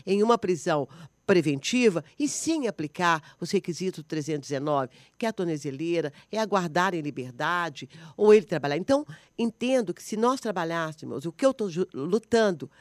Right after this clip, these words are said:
na entrada e na efetiva saída, ou seja, na execução da pena, quando ele tiver que alcançar essa liberdade,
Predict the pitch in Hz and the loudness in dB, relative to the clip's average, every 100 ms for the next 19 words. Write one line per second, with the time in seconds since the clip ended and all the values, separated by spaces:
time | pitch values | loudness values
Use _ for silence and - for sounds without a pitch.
0 | - _ _ - 233 269 277 254 185 147 | -20 _ _ -2 2 2 2 0 0 2
1 | 135 127 - _ 208 214 277 - 226 - | 0 -4 -12 _ -4 2 2 2 -4 -2
2 | 285 254 208 190 160 220 196 156 - 220 | -2 0 -2 -2 -2 -2 -2 -4 0 0
3 | 240 226 170 147 - _ _ 220 302 277 | 0 -2 -2 -2 -12 _ _ 4 4 4
4 | 180 - 180 147 139 - 220 208 - - | -2 -4 -6 -4 -4 -2 -2 -2 -8 -20
5 | - - 220 202 - 165 240 277 233 190 | -2 2 2 2 -4 2 2 2 0 -2
6 | 185 220 220 185 160 156 170 143 | -2 -4 -2 -4 -4 -2 0 0